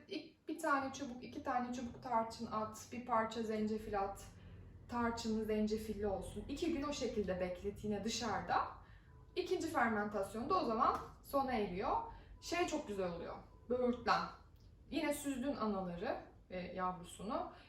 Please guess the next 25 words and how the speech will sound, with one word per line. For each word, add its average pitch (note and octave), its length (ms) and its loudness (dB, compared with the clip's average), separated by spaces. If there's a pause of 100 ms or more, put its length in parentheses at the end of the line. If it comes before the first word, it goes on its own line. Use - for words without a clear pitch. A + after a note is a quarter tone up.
(100)
İçine C#4 400 -2
böyle B3 500 2
birkaç C4 380 2
parça B3+ 640 0 (200)
böğürtlen A#3 680 2 (260)
atıp G#3+ 340 -4 (280)
iki A#3 260 -6
gün G#3+ 200 2
beklettiğinde A3 960 0
böğürtlen A#3 480 4
aromalı F3 540 -8
bir - 360 -12 (260)
şey F#3+ 200 -8
oluyor, D#3+ 260 -4 (180)
kombuça E3+ 420 -10
oluyor D4+ 420 2 (300)
ve A#3 100 0
bayağı B3+ 320 8
lezzetli. G#3 580 -2 (540)
Veya F#4+ 420 8 (100)
bunun E4 180 -4
ikinci C#4+ 340 -2
fermentasyonla C4+ 840 0
uğraşmak C4 400 -2
istemezseniz B3+ 680 -2